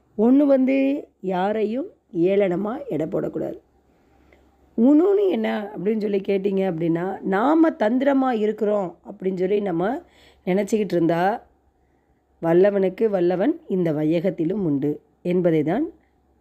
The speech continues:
அந்த முல்லா நிரூபித்து விட்டார். இன்னொன்னு,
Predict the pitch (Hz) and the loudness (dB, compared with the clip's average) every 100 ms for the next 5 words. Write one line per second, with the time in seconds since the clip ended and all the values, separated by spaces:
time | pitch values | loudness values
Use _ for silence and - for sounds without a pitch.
0 | _ 185 180 165 160 160 226 339 294 156 | _ -4 -2 0 2 0 -2 -6 -4 -2
1 | 151 165 165 139 143 135 - _ _ _ | -2 -2 -4 -6 -8 -12 -14 _ _ _
2 | _ _ _ _ _ 247 269 277 214 | _ _ _ _ _ 0 2 4 0